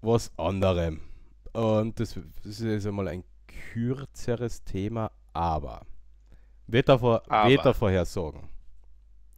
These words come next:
Speaker 1: Du kennst das.
Speaker 2: Mhm. Ja, ich kenn
Speaker 1: Du kennst
Speaker 2: Wettervorhersagen, ja.
Speaker 1: Wettervor-,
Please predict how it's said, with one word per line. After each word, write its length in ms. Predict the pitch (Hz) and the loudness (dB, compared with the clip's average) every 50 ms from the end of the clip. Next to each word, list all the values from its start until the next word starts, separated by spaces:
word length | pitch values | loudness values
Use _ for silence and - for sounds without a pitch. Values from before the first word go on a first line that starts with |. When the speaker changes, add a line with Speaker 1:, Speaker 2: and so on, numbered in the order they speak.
| - - | -16 -16
Speaker 1:
Du 60 | - | -8
kennst 380 | - - 98 101 104 - - | -2 -2 -2 0 -2 -4 -6
das. 160 | - 80 78 104 | -6 -6 -6 -8
Speaker 2:
Mhm. 360 | 131 120 107 123 143 160 - - - - - - - - - - _ - - - - - - - - - - - - - - - - _ - - _ _ - - - - - - - - | -10 -10 -10 -12 -12 -14 -14 -16 -20 -20 -20 -20 -20 -20 -20 -20 _ -20 -20 -20 -20 -20 -20 -20 -20 -20 -20 -20 -20 -20 -20 -20 -20 _ -20 -20 _ _ -20 -20 -20 -20 -20 -20 -20 -14
Ja, 240 | - - 95 104 104 | -8 -6 -4 -4 -4
ich 80 | 101 - | -6 -8
kenn 220 | - - 104 113 | -4 -4 -4 -2
Speaker 1:
Du 60 | 104 | 0
kennst 160 | 98 90 - - | -2 -2 -2 -2
Speaker 2:
Wettervorhersagen, 680 | 92 - - - 90 90 92 147 127 - 101 92 92 - | -6 -4 -2 -2 0 2 2 2 2 2 0 0 0 4
ja. 0 | 101 95 | 4 4
Speaker 1:
Wettervor-, 100 | 98 85 | 2 2